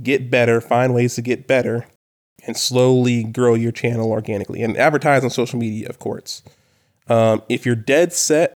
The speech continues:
on making money, I don't recommend YouTubing just to make money because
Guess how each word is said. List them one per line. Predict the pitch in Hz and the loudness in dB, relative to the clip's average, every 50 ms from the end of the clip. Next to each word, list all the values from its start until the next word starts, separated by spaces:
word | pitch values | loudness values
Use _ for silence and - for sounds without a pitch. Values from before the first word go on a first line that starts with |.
| - | 0
on | 127 131 123 123 | 0 2 2 2
making | 127 135 135 - 143 123 | 2 0 0 0 0 0
money, | 123 123 131 143 151 156 147 - | 2 2 2 2 2 0 0 0
I | 127 123 | 0 2
don't | 117 127 - | 2 0 2
recommend | 120 135 135 - 120 117 117 123 127 117 | 2 -2 0 0 0 0 2 2 2 2
YouTubing | 110 113 117 117 - 131 127 120 123 120 120 113 | 2 0 -2 -2 -2 -4 -2 0 0 0 0 0
just | 120 120 117 - - | -2 -2 -4 -2 -4
to | 110 | -2
make | 113 113 110 - | -2 -2 -2 -2
money | 120 110 110 117 120 | -2 -2 0 0 -2
because | 113 117 - - 104 107 117 - | -2 -4 -4 -4 -4 -4 -4 -8